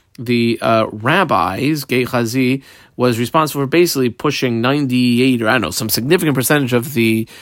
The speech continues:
of the Rabbanan away from Elisha. Dichsiv, like we see in the story, once Gehazi was out of the picture, Vayimru B'nei Hanavim El Elisha,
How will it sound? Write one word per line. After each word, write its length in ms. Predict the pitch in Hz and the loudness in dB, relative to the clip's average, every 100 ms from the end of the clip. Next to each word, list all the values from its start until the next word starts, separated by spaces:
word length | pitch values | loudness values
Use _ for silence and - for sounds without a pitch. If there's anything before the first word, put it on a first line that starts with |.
| - - | -18 -6
of 220 | 110 107 | -4 -2
the 80 | 113 | 0
Rabbanan 600 | 113 113 170 190 139 139 | 2 2 2 2 -2 0
away 540 | 135 131 131 170 185 160 | 2 2 4 4 4 2
from 200 | 151 139 | 0 -2
Elisha. 480 | 139 127 - 101 _ _ _ - | 0 -2 -4 -10 _ _ _ -4
Dichsiv, 680 | 135 - - 277 170 160 170 | -2 -2 -2 -2 0 -2 -4
like 220 | 127 117 | -6 -4
we 80 | 123 | -4
see 100 | 175 | -2
in 200 | 156 135 | -2 0
the 200 | 113 113 | -2 -2
story, 380 | - 247 180 135 | -2 2 2 2
once 240 | 143 143 | 0 -2
Gehazi 420 | 147 143 135 127 | 0 0 0 0
was 140 | 131 120 | 0 0
out 100 | 117 | 0
of 60 | |
the 60 | 110 | -2
picture, 360 | 185 202 120 | -4 -4 -4
Vayimru 420 | 117 127 233 247 180 | -4 -2 -2 -2 -2
B'nei 240 | 156 165 | 0 0
Hanavim 380 | 156 135 170 135 | 0 0 0 2
El 140 | 113 | 2
Elisha, 420 | 131 202 - - | 0 0 -2 -6